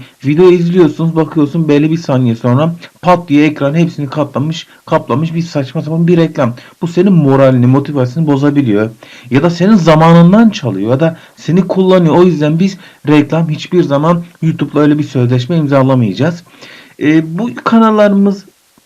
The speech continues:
karan-, kanallarımızın kurulma amacı, e, para değildir. Yani tamamen gönül, tamamen vefa, yani öğrenciye yönelik, öğretmene yönelik, okullara yönelik bir faydamız varsa ne mutlu bize. Dua edersiniz. Yani biz, e,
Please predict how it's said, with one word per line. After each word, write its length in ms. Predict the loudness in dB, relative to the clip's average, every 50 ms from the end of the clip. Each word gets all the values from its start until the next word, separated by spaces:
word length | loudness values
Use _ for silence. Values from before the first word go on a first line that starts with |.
| _ _ -12 -4
karan-, 420 | 0 2 4 4 4 2 0 -2
kanallarımızın 720 | -2 0 2 2 2 2 4 2 4 4 4 2 2 0
kurulma 400 | 0 0 2 2 2 2 2 2
amacı, 560 | 2 2 2 2 0 0 0 2 2 2 2 0 -6 -14 -20 _ -4
e, 240 | 0 0 2 2 0
para 360 | -2 -2 -2 0 0 0 0
değildir. 380 | 0 0 0 0 -2 -4 -4 -4
Yani 360 | -2 0 0 0 -2 -2 -4
tamamen 560 | -4 -4 -2 -2 -2 -2 -2 -2 -2 -2 0
gönül, 340 | 2 2 4 4 4 2 0 -4 -8 _ _ _
tamamen 580 | -6 -4 -2 -2 -2 -2 0 0 0 -2 0 0
vefa, 460 | -2 -2 -2 -4 -4 -2 -2 -2 -4 -6 -12 _ _ -2
yani 220 | 0 0 2 2
öğrenciye 520 | 2 2 2 2 2 2 2 2 2 2
yönelik, 340 | 2 2 0 0 -2 -4 -4
öğretmene 540 | -4 -4 -2 -2 -2 -2 -2 -4 -4 -2 -2
yönelik, 320 | 0 0 0 0 0 -2
okullara 680 | -6 -8 -6 -4 -4 -2 0 0 0 2 2 0 -2 -2 -6 -8
yönelik 540 | -6 -4 -2 0 0 0 0 0 -2 -4 -8 -18 -20 _ _ -20 -20 -20 _ _ -8
bir 60 | -8
faydamız 580 | -4 0 2 2 2 2 0 0 -2 -4 -2 0
varsa 360 | 0 0 0 0 -2 -4 -4
ne 120 | -2 -2 -2
mutlu 380 | 0 -2 -2 -2 -4 -2 -2
bize. 320 | -2 -2 -2 -2 -4 -4 -6 -10 _ -20 -8 _ 2
Dua 180 | 4 4 4
edersiniz. 480 | 4 2 2 0 -2 -2 -2 -2 -2 0
Yani 380 | 0 0 0 0 0 -2 -2
biz, 160 | -4 -6 -8 -12 -18 -20 -20 _ _ -2
e, 60 | 0